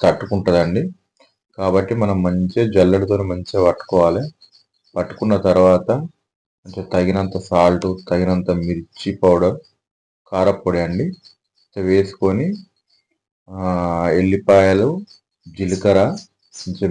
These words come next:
మెత్తగా, అక్క ముక్క మెత్తగా మంచిగా దంచుకోవాలండి. దంచుకున్న తర్వాత మంచిగా వాటర్లో కలుపుకొని, ఇగో ఇలా కలుపుకోవాలి. అసలు మెయిన్ టేస్ట్ అంటూ ఇదే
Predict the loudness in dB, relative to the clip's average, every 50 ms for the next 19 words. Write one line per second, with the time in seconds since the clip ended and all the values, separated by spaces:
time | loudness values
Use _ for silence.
0 | -2 -2 -4 -4 -2 2 4 6 6 6 4 2 2 -2 -2 -2 -2 -4 -2 -2
1 | 0 0 0 -2 -4 -8 -16 _ -4 -2 0 0 0 0 -2 -2 -2 -4 -4 -2
2 | 0 0 0 0 -2 -6 -2 2 4 6 6 6 6 4 0 -4 -6 -8 -8 -10
3 | -14 _ _ _ _ _ _ _ _ _ _ _ _ _ _ _ _ -10 -8 -8
4 | -6 -8 -4 -4 -2 0 0 0 2 2 4 6 6 6 6 6 4 2 -2 -2
5 | -2 -6 -12 _ _ -14 -8 -4 -4 0 2 4 4 4 4 2 2 2 2 2
6 | 2 2 2 0 0 -2 -4 -4 -2 -2 0 0 -2 -4 -6 -10 _ _ _ _
7 | _ _ _ _ _ _ -14 -10 -8 -6 -4 0 2 2 2 2 2 0 0 0
8 | -2 -4 0 2 4 4 4 4 2 0 -2 -4 -8 -12 _ _ _ _ _ _
9 | _ _ _ _ _ _ _ -20 -8 -6 -6 -4 -2 -2 0 2 2 2 2 0
10 | 0 4 4 4 4 4 2 0 0 0 0 0 -2 0 2 4 4 4 2 0
11 | -6 -10 -14 _ -12 -10 -4 0 2 4